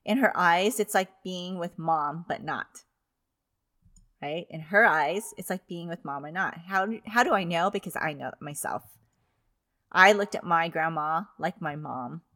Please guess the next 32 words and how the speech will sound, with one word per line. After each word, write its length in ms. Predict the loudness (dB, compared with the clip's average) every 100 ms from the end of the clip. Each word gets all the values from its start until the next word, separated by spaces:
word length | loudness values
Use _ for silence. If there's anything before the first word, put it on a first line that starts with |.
| _
but 100 | -4
not 200 | -4 -8
really. 300 | -12 -14 -18 _ _ _ _
You 100 | -8
know 80 | -6
what 80 | -4
I 60 |
mean? 240 | -6 -8 -10 _ _ _
She, 260 | -6 -2 2
but 180 | 2
she 120 | 2 -2
wasn't 240 | -4 -4
my 120 | -4
mom 300 | -4 -8 -8 -16 _ _ _ _ _ _
because 260 | -8 -4 -2
I 100 | -2
knew 140 | -4
she 140 | -8 -8
wasn't 240 | -8 -8
gonna 160 | -10 -10
criticize 560 | 0 0 2 -2 -2
me, 300 | -8 -12 -12 -2
or 160 | 0
it 100 | 0
doesn't, 260 | -2 -6 -10 _ _
the, 140 | -2 -2 -4 _ _
the 200 | 4 4
criticism 560 | 4 0 0 -2 -2 -2
didn't 240 | -2 -2 -8 -4
hurt 180 | -4 -2
as 180 | -8
much 400 | -8 -10 -12 -18